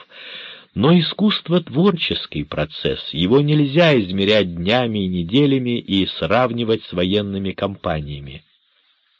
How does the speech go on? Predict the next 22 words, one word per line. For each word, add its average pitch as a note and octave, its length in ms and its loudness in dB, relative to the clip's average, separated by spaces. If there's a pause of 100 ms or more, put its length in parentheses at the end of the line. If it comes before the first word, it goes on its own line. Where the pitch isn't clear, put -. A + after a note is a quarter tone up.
(320)
«Каждому D#2+ 520 -2
ясно, D#2+ 460 -2
даже F#2+ 300 0
вам, A2+ 360 0 (460)
месье F#2+ 440 0
Шоле, D2 440 -2 (400)
что - 220 0
памятник B2+ 640 0
никогда G#2+ 880 0
не B2 200 -2
будет G2 400 -2
закончен», E2+ 800 -4 (420)
вспыхнул E2 600 -2
Пизне. D#2 500 -4 (960)
«Это G#2+ 240 2
же C3 320 4
фаллический D#3 920 2
символ, G2 500 -4 (460)
ствол — D#3 520 4
просто C#3 400 2
мужской D3 500 2
член, D3+ 480 0